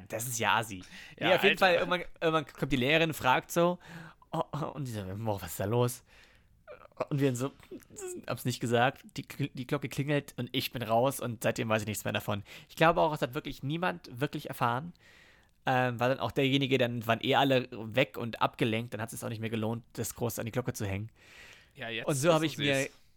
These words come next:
Speaker 1: jetzt wissen sie's, aber s-, eigentlich nicht, weil ich habe nicht die Klasse gesagt und nicht die Jahresstufe.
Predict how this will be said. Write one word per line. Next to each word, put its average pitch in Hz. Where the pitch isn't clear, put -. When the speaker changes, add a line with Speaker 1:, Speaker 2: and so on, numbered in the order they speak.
Speaker 1:
jetzt 202
wissen 139
sie's, 147
aber 127
s-, 110
eigentlich 139
nicht, 160
weil 120
ich 120
habe 123
nicht 127
die 127
Klasse 143
gesagt 113
und 123
nicht 110
die 120
Jahresstufe. 120